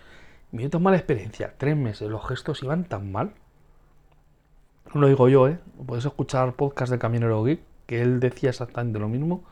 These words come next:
que los gestos en la capa de Xiaomi, a él a veces cuando escribía muy rápido se le cerraba,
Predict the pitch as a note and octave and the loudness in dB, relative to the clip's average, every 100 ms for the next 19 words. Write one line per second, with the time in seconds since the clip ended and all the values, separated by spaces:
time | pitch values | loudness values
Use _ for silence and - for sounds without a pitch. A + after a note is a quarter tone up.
0 | - - - - - B2 - C3 E3 C#3+ | -20 -20 -20 -14 -4 -2 -2 -2 -2 0
1 | D3 D#3 A#2 A2+ A2+ B2 A#2+ B2+ A2+ A2 | -2 -2 -2 -2 -4 -4 -2 -4 -6 -10
2 | - _ _ _ _ _ _ _ _ _ | -20 _ _ _ _ _ _ _ _ _
3 | _ _ _ - - C3 C3 C#3+ C3+ C#3 | _ _ _ -20 -4 2 4 4 4 2
4 | B2+ G#2+ A2+ A#2 A2+ B2 B2 C#3+ B2 A#2+ | -2 -2 0 0 0 2 4 4 4 4
5 | A#2+ A#2 B2 A2+ A#2 G2 G#2 E3+ | 2 0 0 0 0 0 2 0